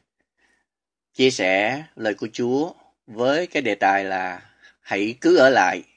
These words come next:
trong Hội Thánh. Trước hết thì tôi xin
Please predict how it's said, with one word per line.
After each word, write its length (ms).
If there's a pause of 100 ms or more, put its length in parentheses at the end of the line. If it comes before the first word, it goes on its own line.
(160)
trong 300
Hội 240
Thánh. 200 (1400)
Trước 120
hết 220
thì 140
tôi 300
xin 460